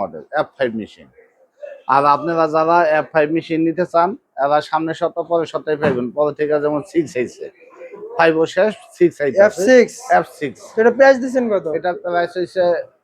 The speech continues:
Speaker 1: ঊনত্রিশ হাজার টাকা। কোম্পানির রেট হয়েছে তিরিশ হাজার, এক হাজার টাকা ডিসকাউন্ট দিয়া ঊনত্রিশ হাজার টাকা। আর একটা মেশিন আছে সানসির মেশিন।
Speaker 2: সানসির মেশিন।
Speaker 1: সানসির মেশিন। এই মেশিনটা তিন বছরের গ্যারান্টি।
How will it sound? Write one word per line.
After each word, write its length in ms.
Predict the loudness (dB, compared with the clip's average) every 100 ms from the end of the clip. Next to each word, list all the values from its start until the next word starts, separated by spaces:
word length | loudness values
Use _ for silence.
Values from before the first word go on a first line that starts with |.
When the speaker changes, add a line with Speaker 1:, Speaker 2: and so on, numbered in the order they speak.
| -6
Speaker 1:
ঊনত্রিশ 540 | -6 -4 -2 2 2 0
হাজার 220 | -6 -6
টাকা। 220 | -8 -20 -20 -20 _ _
কোম্পানির 420 | -6 -2 0 0 4 4 4 2
রেট 140 | 2
হয়েছে 220 | 2 -2 -4
তিরিশ 360 | 0 4 4 2
হাজার, 240 | -2 -2 -4 -12 -20 _
এক 160 | -10 -6
হাজার 220 | -4 -4 -2
টাকা 160 | -2 -2
ডিসকাউন্ট 540 | 0 -4 -2 -2 0 2
দিয়া 160 | 2 2
ঊনত্রিশ 560 | 0 -4 -2 -2 0 -2
হাজার 220 | -2 -4
টাকা। 220 | -8 -20 -20 _ _ _ _ _ _ 0
আর 120 | 2
একটা 180 | 2 0
মেশিন 300 | 0 -2 -2 -2
আছে 240 | -2 0 0 -2 0
সানসির 460 | 0 0 -2 -4
মেশিন। 300 | -4 -10 -14 -18
Speaker 2:
সানসির 440 | 0 0 2 0 0
মেশিন। 340 | -2 -6 -14 -16 _
Speaker 1:
সানসির 540 | 0 0 0 0 0
মেশিন। 320 | 0 -4 -8 -20 _ -20 _ _ _
এই 100 | -4
মেশিনটা 460 | -2 -2 -2 0 0 0
তিন 140 | -2 0
বছরের 400 | -4 0 0 2
গ্যারান্টি। 440 | 2 2 0 -2